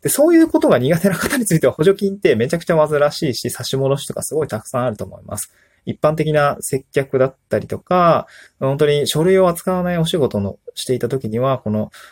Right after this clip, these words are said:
補助金の書類を整えるって結構やっぱ苦みたいなんですよね。そういったところが非常にハードルが高い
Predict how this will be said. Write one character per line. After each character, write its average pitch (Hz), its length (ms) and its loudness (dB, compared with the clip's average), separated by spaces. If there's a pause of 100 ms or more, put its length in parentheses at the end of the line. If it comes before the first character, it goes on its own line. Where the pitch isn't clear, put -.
補 127 100 -4
助 185 140 2
金 202 220 4
の 190 220 2
書 - 140 -2
類 143 120 2
を 131 60 0
整 202 420 4
え - 20 4
る 123 80 2
っ 101 40 0
て - 180 -6
結 208 160 -2
構 - 80 0
や - 20 2
っ - 40 -20
ぱ - 80 -4
苦 190 220 4
み 123 140 0
た 98 140 -4
い 95 40 -6
な 90 120 -6
ん 90 80 -14
で - 80 -20
す - 120 -12
よ 104 60 -6
ね。 135 220 -2 (300)
そ - 120 -4
う 262 40 4
い 269 40 -2
っ - 20 -6
た 294 60 -6
と 269 100 0
こ 277 100 0
ろ 226 100 4
が 139 240 4
非 120 100 -6
常 160 220 4
に 156 260 0 (380)
ハ 139 140 0
ー - 20 4
ド 143 80 2
ル 135 80 2
が - 60 -8
高 - 260 2
い 107 180 -2